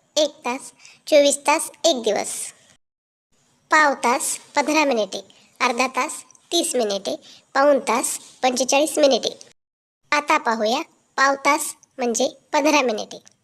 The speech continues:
सव्वा, quarter past one, एक वाजून पंधरा मिनिटे. सव्वा दोन, quarter past two, दोन वाजून पंधरा मिनिटे. सव्वा तीन, quarter past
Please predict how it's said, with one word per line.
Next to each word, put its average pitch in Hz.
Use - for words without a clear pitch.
सव्वा, 330
quarter 262
past 277
one, 285
एक 294
वाजून 285
पंधरा 311
मिनिटे. 247
सव्वा 294
दोन, 302
quarter 269
past 277
two, 320
दोन 285
वाजून 226
पंधरा 339
मिनिटे. 240
सव्वा 254
तीन, 269
quarter 262
past -